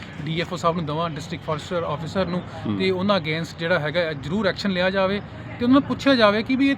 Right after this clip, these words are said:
Speaker 1: ਕਿਉਂ ਆਪਾਂ ਇਹਨੂੰ ਜਿਹੜੇ ਹੈਗਾ ਇੰਨਾ ਫੁੱਲ ਗਰੋਨ ਟਰੀ ਹੈ ਜਿਹਨੂੰ ਘੱਟ ਤੋਂ ਘੱਟ, ਅ,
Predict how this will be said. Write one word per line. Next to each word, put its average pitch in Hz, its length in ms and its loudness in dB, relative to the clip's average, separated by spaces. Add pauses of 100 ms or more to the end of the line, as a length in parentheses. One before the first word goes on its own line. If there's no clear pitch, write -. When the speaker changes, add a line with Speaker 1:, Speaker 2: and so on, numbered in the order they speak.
(140)
Speaker 1:
ਕਿਉਂ 254 300 6
ਆਪਾਂ 214 280 4
ਇਹਨੂੰ 214 180 2
ਜਿਹੜੇ 208 180 0
ਹੈਗਾ 190 160 2
ਇੰਨਾ 226 380 2
ਫੁੱਲ 226 240 -2
ਗਰੋਨ 202 240 0
ਟਰੀ 196 240 -2
ਹੈ 214 40 0
ਜਿਹਨੂੰ 202 340 0
ਘੱਟ - 140 0
ਤੋਂ 208 80 -6 (100)
ਘੱਟ, 190 160 -2
ਅ, 220 60 -4